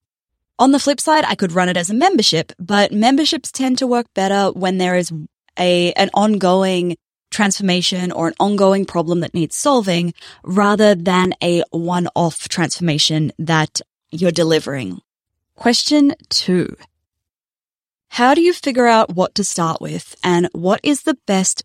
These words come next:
way to start? The best way to start is to really get clear on what problems you can solve for somebody. And this might sound really basic, but if you don't know what problem your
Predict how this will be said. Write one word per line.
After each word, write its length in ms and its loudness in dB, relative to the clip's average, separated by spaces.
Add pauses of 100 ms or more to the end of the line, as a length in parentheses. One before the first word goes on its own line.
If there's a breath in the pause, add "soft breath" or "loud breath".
way 580 -2
to 120 -4
start? 640 -8 (540)
The 340 2 (140)
best 320 2
way 140 2
to 60 -2
start 520 -2
is 540 0 (160)
to 300 0
really 380 -2
get 260 -4
clear 440 0 (140)
on 500 2 (160)
what 380 -4
problems 500 0
you 80 -4
can 160 -4
solve 340 -4
for 120 -8
somebody. 500 -4 (480)
And 540 4 (420)
this 540 0
might 240 2
sound 280 0
really 380 -2
basic, 640 -4 (320)
but 380 2 (680)
if 160 -6
you 140 2
don't 240 2
know 160 4
what 180 -2
problem 380 -4
your 140 -2